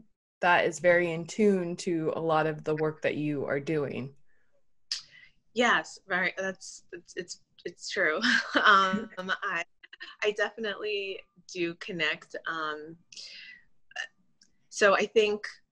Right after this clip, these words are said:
Speaker 2: it's a couple, you know, it's diff-, it's a couple of things, but, um,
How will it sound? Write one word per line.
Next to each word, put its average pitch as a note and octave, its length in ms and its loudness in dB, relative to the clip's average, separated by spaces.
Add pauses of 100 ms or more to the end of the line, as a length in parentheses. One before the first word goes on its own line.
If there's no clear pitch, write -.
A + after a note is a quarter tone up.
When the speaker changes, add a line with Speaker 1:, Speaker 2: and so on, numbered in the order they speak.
(120)
Speaker 2:
it's G3+ 140 -4
a A3 40 -2
couple, - 400 -4
you F#3 100 -2
know, E3 140 2
it's E3+ 140 -2
diff-, E3 260 -2
it's E3+ 140 -8
a F3 40 -4
couple F3+ 260 -4
of F3+ 120 0
things, F#3 320 2
but, D#3 380 4
um, D3+ 540 0